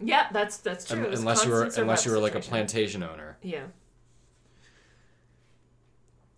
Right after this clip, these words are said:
Speaker 1: Uh, Togo had been born the same year as Sapalla's disastrous race and benefited from his owner's change in tactics. Togo and Sapala were inseparable, playing together daily, and after the dog had blossomed into a star leader,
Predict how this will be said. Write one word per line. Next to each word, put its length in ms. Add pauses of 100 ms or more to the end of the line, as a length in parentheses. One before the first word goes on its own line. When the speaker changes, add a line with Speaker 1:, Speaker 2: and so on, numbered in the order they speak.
(220)
Speaker 1:
Uh, 200
Togo 420
had 200
been 180
born 260
the 60
same 380
year 180
as 200
Sapalla's 460
disastrous 680
race 360
and 220
benefited 520
from 180
his 180
owner's 300
change 320
in 100
tactics. 760 (460)
Togo 280
and 120
Sapala 500
were 140
inseparable, 880
playing 360
together 360
daily, 680
and 120
after 280
the 100
dog 280
had 180
blossomed 520
into 300
a 80
star 420
leader, 400